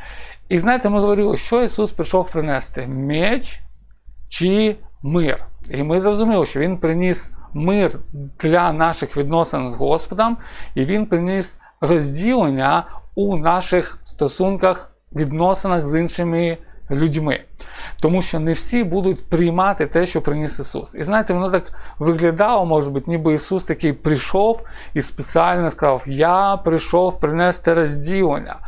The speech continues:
Ніби, знаєте, його ціль принести розділення людям. Ні, друзі, це не так. Його ціль, звичайно ж, принести мир і принести єдність, показати нам любов нашого Бога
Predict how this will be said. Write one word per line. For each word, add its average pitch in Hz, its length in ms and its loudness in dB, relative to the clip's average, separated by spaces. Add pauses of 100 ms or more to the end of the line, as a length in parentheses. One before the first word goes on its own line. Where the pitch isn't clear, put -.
(240)
Ніби, 170 240 2
знаєте, 185 340 2
його 160 240 4
ціль 220 420 -2
принести 170 640 0
розділення 156 680 2
людям. - 300 -8 (400)
Ні, 185 280 2
друзі, 139 360 -4
це 160 200 0
не 160 140 0
так. - 340 0 (340)
Його 180 600 2 (240)
ціль, 226 240 2
звичайно 190 480 2
ж, 156 120 -2
принести 170 800 0
мир 165 560 0
і 165 80 -8
принести 160 640 0
єдність, 156 680 -2 (360)
показати 208 440 2
нам 185 240 2
любов 170 580 2
нашого 165 440 2
Бога 175 600 2